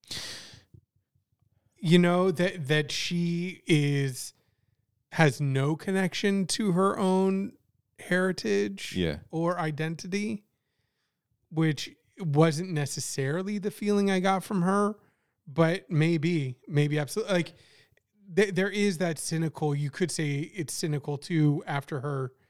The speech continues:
Speaker 1: doing her art piece and everything. She's talking to her friends just about, like, "Let's go out and get drinks."
Speaker 2: Mm-hmm.
Speaker 1: You know, that, that experience meant nothing to her any more than, like, you just did your high school performance. And you're like, "Yeah, let's go to Chili's,"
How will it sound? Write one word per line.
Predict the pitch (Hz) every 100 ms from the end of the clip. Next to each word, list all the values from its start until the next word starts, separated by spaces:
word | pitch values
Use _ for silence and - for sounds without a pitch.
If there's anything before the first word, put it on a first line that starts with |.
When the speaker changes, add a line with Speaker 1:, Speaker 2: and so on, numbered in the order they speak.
| _ _ _ -
Speaker 1:
doing | 139 156 147
her | - 147 -
art | 139 151 - _ _
piece | - 151 127 156
and |
everything. | 139 131 135 147 135
She's | 123 -
talking | 147 131
to | 135
her | 123
friends | - 135 131
just | - 143
about, | 147 147
like, | 156 135 _ _ _ _ _ _ 156
"Let's | -
go | 160
out | 143
and | 131
get | 131
drinks." | - 156 - - -
Speaker 2:
Mm-hmm. | 107 92 82
Speaker 1:
You | 139
know, | 135
that, | 131 147 - _ _ _ _ - 135
that | 147 147 185 170
experience | 127 - - 151 147 135
meant | - 196
nothing | 151 143 139 156 139
to | - 160 139
her | 131 139 139 -
any | 147 139
more | 135 131 127
than, | 127 127
like, | 123 123 - _ _ _ _ _
you | 156 147
just | 139 -
did | 151 131
your | 127
high | 135
school | 127 - 131
performance. | 135 - 135 123 120 -
And |
you're | 139
like, | 127 127
"Yeah, | 226 247
let's | 214
go | - 214
to |
Chili's," | 165 214 180 139 127